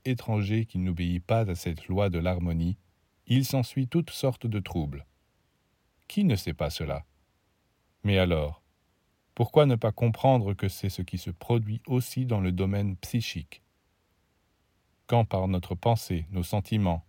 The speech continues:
nos désirs, nous introduisons des éléments nocifs, discordants, qui sont contraires à l'harmonie de tout notre être intérieur,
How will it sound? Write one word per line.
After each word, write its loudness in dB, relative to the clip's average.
nos 2
désirs, 0
nous 2
introduisons 2
des 0
éléments 0
nocifs, -2
discordants, -2
qui -6
sont -2
contraires 2
à 4
l'harmonie 2
de -2
tout -2
notre 0
être -2
intérieur, -2